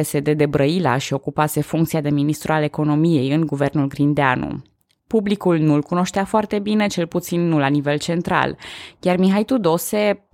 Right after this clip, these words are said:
are o figură aparte. Noul premier, investit la douăzeci și nouă iunie două mii șaptesprezece, era un tip dur și tăios dintr-o bucată,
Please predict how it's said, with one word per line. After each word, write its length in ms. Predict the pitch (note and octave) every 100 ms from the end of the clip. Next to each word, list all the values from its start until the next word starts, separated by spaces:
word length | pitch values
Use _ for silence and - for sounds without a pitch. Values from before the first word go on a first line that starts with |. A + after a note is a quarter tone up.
| _ -
are 180 | B3 C#4
o 120 | A#3+
figură 480 | - F3+ E3 D#3 C3+
aparte. 800 | A#2+ - A#2 - - - D#2 _ _ - - - - -
Noul 320 | F3+ F3 E3+
premier, 540 | F3 D#3+ D3+ C#3 E3+
investit 560 | B3 F3 C#3 - D3+ C#3
la 180 | D3 C#3+
douăzeci 340 | D3+ G3 A#3
și 140 | -
nouă 220 | F#3 E3+ D#3
iunie 380 | D#3 D3 C#3+
două 180 | C#3 C#3
mii 120 | C3+
șaptesprezece, 1000 | B2+ - - - G#3+ - B3+ B3 B3+ B3
era 160 | A3 A3+
un 140 | A#3
tip 260 | A#3+ B3+ A#3
dur 360 | G3+ G3+ A#2+ C#3+
și 260 | - -
tăios 580 | C#3+ C#3+ C3 D3+ A3 G#3
dintr-o 300 | C#3+ D3 C#3
bucată, 760 | C3 B2+ - G3 G3+ F#3+ F#3